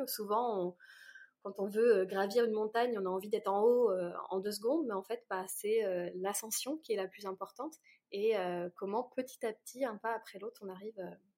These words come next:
à la gravir cette montagne. Donc, euh, voilà, faire, euh, une petite chose, même si ça fait peur, mais, euh, mais vraiment de tenter. Moi, mon atelier cette semaine, j'avais la trouille au ventre, <laughs> mais j'étais stressée de faire, euh,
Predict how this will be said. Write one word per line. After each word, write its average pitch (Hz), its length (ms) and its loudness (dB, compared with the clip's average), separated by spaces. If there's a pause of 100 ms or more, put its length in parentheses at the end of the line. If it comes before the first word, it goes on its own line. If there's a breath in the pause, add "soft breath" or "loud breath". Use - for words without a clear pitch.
à 196 60 -6
la 196 120 -2
gravir 196 360 -6
cette 214 200 -10
montagne. 202 360 -12
Donc, 185 220 -10
euh, 185 140 -12 (840 soft breath)
voilà, 180 180 -4
faire, 202 300 -2
euh, - 80 -6 (140)
une 453 160 4
petite 311 340 -2
chose, 349 240 2
même 226 140 -2
si 392 120 -4
ça 339 160 2
fait 254 260 -2
peur, 214 420 6 (800)
mais, 208 300 2
euh, 190 40 6
mais 196 120 4
vraiment 208 320 6
de - 40 -8
tenter. 254 300 4
Moi, 254 140 2
mon 202 140 0
atelier 214 340 2
cette 208 180 -2
semaine, 226 320 -2
j'avais 196 300 -2
la 190 140 -6
trouille 262 240 -4
au 240 60 0
ventre, 240 360 -2
<laughs> - 340 -2
mais 277 100 4
j'étais 220 280 0
stressée 247 420 -2
de 214 140 -4
faire, 220 240 2
euh, 185 100 4